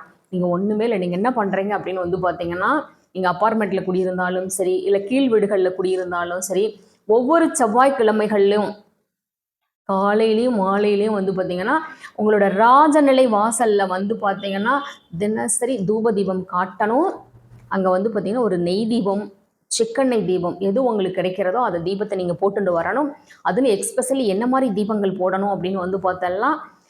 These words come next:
ஒவ்வொரு வீடுகள்லயும் எங்கிட்ட அப்பாயின்மெண்ட்ஸ் வாங்கி பார்க்குறவாளுக்கு தெரியும், காலம்பர ஃபைவ் தேர்ட்டிக்கு வாழைத்தண்டு திரி தீபம் போடணும். வாழைத்தண்டு திரி அப்படியே போட்டிங்கன்னா பிடிக்காது. நம்மளுடைய பஞ்சு திரிகள்ல கொஞ்சம் இணைச்சி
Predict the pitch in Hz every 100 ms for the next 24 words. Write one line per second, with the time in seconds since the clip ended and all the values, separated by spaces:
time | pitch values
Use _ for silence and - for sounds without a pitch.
0 | _ 196 226 240 311 311 262 277 269 254
1 | 240 233 254 277 196 208 214 233 214 240
2 | 247 226 226 208 202 196 196 208 202 196
3 | 185 180 190 190 226 302 - - _ _
4 | _ _ _ _ _ - 220 233 262 277
5 | 262 254 254 - - - 247 254 247 247
6 | 220 233 226 202 - _ _ - - -
7 | - - - 190 233 285 320 320 262 226
8 | 214 208 254 190 185 185 180 170 165 -
9 | - _ _ _ _ _ _ _ _ _
10 | _ 202 202 208 214 190 202 190 196 196
11 | 202 196 196 196 196 202 190 240 339 -
12 | - _ - 196 202 196 202 202 233 262
13 | 220 202 202 190 247 254 202 196 185 196
14 | 220 -